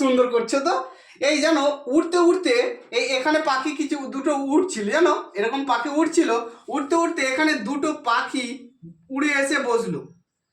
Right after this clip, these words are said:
কি করলো? উড়ে এসে বসলো। আচ্ছা, বলো তো, গাছে এখন পাখির সংখ্যা বেড়ে গেল না কমে গেল? বেড়ে গেল। তাহলে বলো একটু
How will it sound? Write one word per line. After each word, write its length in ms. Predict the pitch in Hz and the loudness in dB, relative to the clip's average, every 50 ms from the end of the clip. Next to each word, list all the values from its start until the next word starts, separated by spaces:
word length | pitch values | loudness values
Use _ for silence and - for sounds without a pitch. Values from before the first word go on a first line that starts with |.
| _ _ _ _ _ _ - | _ _ _ _ _ _ -16
কি 60 | 233 | -8
করলো? 360 | 233 262 254 262 269 285 294 320 349 - - - - - - _ _ - 226 | -2 0 0 2 2 2 2 2 2 2 -2 -6 -10 -14 -20 _ _ -10 -6
উড়ে 160 | 240 262 269 269 262 | -2 0 2 2 2
এসে 160 | 254 - 339 339 262 240 | 2 2 0 0 0 0
বসলো। 320 | 233 226 196 190 175 143 - - - - _ _ _ _ _ - | 0 -2 -2 -2 -4 -6 -6 -8 -14 -20 _ _ _ _ _ -14
আচ্ছা, 400 | - 117 - - - 185 202 220 233 240 240 233 233 220 220 - - - - _ - 131 131 | -12 -12 -12 -8 -4 0 2 2 4 4 4 2 2 2 0 -2 -6 -14 -20 _ -18 -12 -8
বলো 240 | 127 127 139 196 233 233 | -6 -4 -2 -2 -2 -2
তো, 160 | 269 269 262 508 494 494 494 494 494 494 - - - - _ _ _ _ _ _ _ 135 | 0 2 4 4 6 6 4 4 2 0 -4 -10 -16 -20 _ _ _ _ _ _ _ -14
গাছে 580 | 131 - - - - - - - 240 262 269 269 254 233 233 254 - - - - _ _ _ - - 208 | -8 -6 -4 -4 -4 -4 -6 -6 -4 -2 0 0 0 0 0 -2 -2 -4 -8 -12 _ _ _ -8 -6 -6
এখন 500 | - - - - - - 508 254 - 240 233 233 226 - - - - | -6 -4 -2 2 4 6 6 6 6 4 2 0 -2 -6 -12 -8 -4
পাখির 420 | 143 131 - - - - 180 185 - - | -4 -4 -4 -6 -8 -8 -8 -6 -4 -4
সংখ্যা 400 | 247 247 247 247 247 262 262 254 254 247 214 175 151 | -4 -2 -2 -2 -2 0 2 2 2 2 0 0 -2
বেড়ে 260 | 151 151 151 165 185 | -4 -4 -2 0 0
গেল 160 | 190 233 233 247 240 247 | 0 0 0 -2 -2 -2
না 60 | 254 | -2
কমে 260 | 254 254 254 254 254 254 | -2 -2 -2 -2 0 0
গেল? 140 | 262 262 254 269 269 269 269 269 277 277 269 269 - - _ _ _ _ _ _ _ _ _ _ _ - | 0 0 2 0 2 2 2 2 2 0 -2 -6 -12 -20 _ _ _ _ _ _ _ _ _ _ _ -2
বেড়ে 200 | 165 214 262 277 | 0 2 2 4
গেল। 160 | 294 302 311 330 - - - - - - - - - - - _ _ - | 4 4 4 4 2 2 -2 -8 -14 -20 -20 -20 -20 -20 -20 _ _ -6
তাহলে 360 | 147 - - - 208 214 247 262 262 214 196 | -4 -4 -2 -2 -2 0 2 2 0 0 0
বলো 220 | 190 196 208 240 254 262 262 | 0 0 2 2 2 2 2
একটু 160 | 262 262 262 | 0 -2 -4